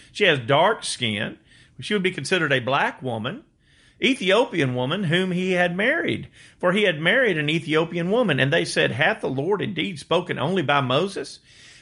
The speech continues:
Now, were they just mad at Moses, or were they mad because he married a black woman? Well, they were mad because he married a woman that was of darker skin tone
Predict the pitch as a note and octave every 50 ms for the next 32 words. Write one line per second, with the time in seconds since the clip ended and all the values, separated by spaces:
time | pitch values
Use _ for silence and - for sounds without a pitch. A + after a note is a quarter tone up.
0 | - - E3+ E3 D3+ C#3+ D3 F3+ A3 G#3 G#3 F3+ - C3+ A2 G#2 A2 B2 C#3+ E3+
1 | F#3 D#3 - - A#2+ A#2+ B2+ D#3 G#3 A3+ C#4 G4+ F4+ - - - - D3 D3+ D3+
2 | D3+ D#3 C#3 B2 B2 C#3+ F#3+ C4+ D4 F3+ E3 C#3 C#3+ C3+ D3+ D#3+ D3+ D3 C#3+ C#3
3 | - E3+ D#3+ D3 C#3 C#3 _ - B2 C3+ D3+ E3+ E3+ D#3+ D3 C#3+ D3 D3 D#3 D3+
4 | - _ _ - D3 D3 F3+ G#3+ A3 - - - C4+ C#3 B2+ A2 G2+ G2 - -
5 | - - - - - - - _ - C3 C#3 G3+ C#4 B3 D#3+ D3+ F3 A3+ C4+ C4+
6 | A#3 F3+ - E3 - D#3 D3 C#3 - - C#3 F3 F#3 E3 D3+ D3 D#3 E3 E3 D#3+
7 | D#3 - - - - D3+ D#3 D3 C#3+ C#3 F3+ A3 B3 - C#3 C#3 E3 E3+ D#3 D#3
8 | D#3 C3+ B2+ B2 - - D3+ D#3+ F3+ F3 - - C3 - - - - G#3 A#3+ C4+
9 | C4 A3+ D#3 - - C#3 B2 A2+ A#2+ C3+ E3+ G3 F#3+